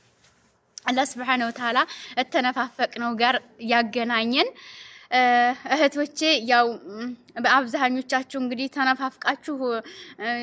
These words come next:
ያላችሁ አላችሁ። እንግዲህ አላህ ያገናኛችሁ እላችኋለሁኝ።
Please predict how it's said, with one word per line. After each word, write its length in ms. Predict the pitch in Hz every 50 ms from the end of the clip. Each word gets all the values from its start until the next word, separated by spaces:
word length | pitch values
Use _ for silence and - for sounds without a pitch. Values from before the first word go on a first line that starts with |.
| 233 220 214 220
ያላችሁ 540 | 233 262 254 269 240 247 269 269 - - 269
አላችሁ። 400 | 247 240 240 247 269 277 - - 269
እንግዲህ 240 | 254 240 220 247
አላህ 200 | 240 254 262 269 269
ያገናኛችሁ 800 | 262 254 240 254 277 254 254 254 254 247 262 277 - - - 294 277 -
እላችኋለሁኝ። 760 | - 269 277 233 190 - - 311 269 262 262 269 285 349 403